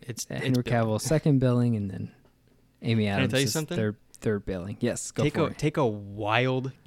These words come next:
Speaker 1: guess
Speaker 2: Wild guess.
Speaker 1: at the Google top billing. You know, the little sidebar that they have on the,
Speaker 2: Mm-hmm.
Speaker 1: if, so this is on the Snyder Cut page.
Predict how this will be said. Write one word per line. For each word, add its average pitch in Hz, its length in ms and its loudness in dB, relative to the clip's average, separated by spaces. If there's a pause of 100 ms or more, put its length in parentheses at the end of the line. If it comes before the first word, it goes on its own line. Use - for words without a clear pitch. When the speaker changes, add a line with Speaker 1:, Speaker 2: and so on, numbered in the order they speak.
(100)
Speaker 1:
guess - 560 -4
Speaker 2:
Wild 104 280 -6
guess. - 420 -12 (320)
Speaker 1:
at 104 380 -2 (140)
the 113 380 -8
Google 127 600 -2 (220)
top 117 400 -6
billing. 113 540 -2
You 135 60 0
know, 123 140 2
the 120 100 -4
little 117 180 -2
sidebar 123 560 -2
that 127 160 -4
they 127 120 -6
have 135 340 -6 (140)
on 156 160 12
the, 160 60 12
Speaker 2:
Mm-hmm. 127 460 4
Speaker 1:
if, - 60 -8
so 131 120 0
this 143 200 2
is 131 140 0
on 127 320 2
the 113 80 -2
Snyder 110 340 -2
Cut - 260 -8
page. - 400 -10